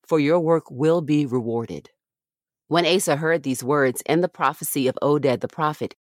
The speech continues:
he was encouraged. He removed the detestable idols from the entire land of Judah and Benjamin, and from the cities he had seized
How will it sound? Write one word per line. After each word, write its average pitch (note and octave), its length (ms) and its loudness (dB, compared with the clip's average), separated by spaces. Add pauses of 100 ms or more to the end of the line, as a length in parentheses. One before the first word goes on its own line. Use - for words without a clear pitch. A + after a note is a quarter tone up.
(220)
he A3+ 160 -4
was A3 180 0
encouraged. C#3 720 -2 (400)
He E3+ 140 0
removed E3+ 480 2
the E3 60 -2
detestable E3 640 -4
idols C3 340 0
from C3+ 140 -2
the B2+ 120 0
entire D#3+ 460 0
land C#3 300 2
of B2 100 -8
Judah G#2 340 -6 (400)
and C#3+ 240 2
Benjamin, B2+ 520 -2 (360)
and D#3 140 0
from E3 140 2
the D#3 100 2
cities G3 400 0
he E3 120 -6
had D#3+ 180 -4
seized C#3+ 580 -4